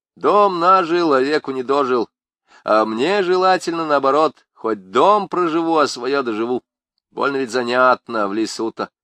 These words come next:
и на реке тоже. Вон я». И он начинал рассказывать о чем-нибудь недавнем.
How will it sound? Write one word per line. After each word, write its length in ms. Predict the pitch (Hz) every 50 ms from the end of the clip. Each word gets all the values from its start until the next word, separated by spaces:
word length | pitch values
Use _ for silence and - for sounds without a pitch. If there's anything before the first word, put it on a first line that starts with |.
| _ -
и 80 | -
на 100 | 123 110
реке 360 | 101 95 90 - - 101 101 95
тоже. 380 | - 107 104 98 92 90 - _ _ -
Вон 340 | 85 92 120 147 170 170 165
я». 560 | 160 156 151 151 147 143 135 127 117 107 - _ _ _ _ _ _ _ _ _ _ _ _ _
И 160 | - 98 104
он 300 | 117 139 165 180 175 165
начинал 640 | 165 165 151 - - 156 156 165 202 226 226 214 196
рассказывать 920 | 185 185 165 - - - 147 139 139 135 131 113 95 98 95 90 - - -
о 120 | - 87
чем-нибудь 640 | - - - 127 170 196 196 185 175 160 160 160 _
недавнем. 580 | 143 147 143 120 113 107 104 98 95 92 90